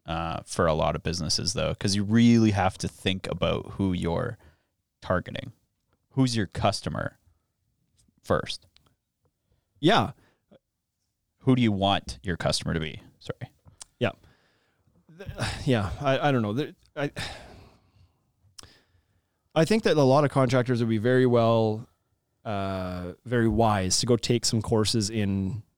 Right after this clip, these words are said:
Speaker 2: in just some, like, basic marketing and advertising type stuff, how to build a brand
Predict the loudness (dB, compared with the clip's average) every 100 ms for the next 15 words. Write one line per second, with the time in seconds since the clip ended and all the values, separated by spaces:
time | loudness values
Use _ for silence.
0 | -4 0 2 2 0 0 2 2 0 -2
1 | -2 -2 -2 -2 -2 -4 -4 -6 -6 -8
2 | -8 -8 -8 -8 -2 0 2 2 0 -4
3 | -4 -8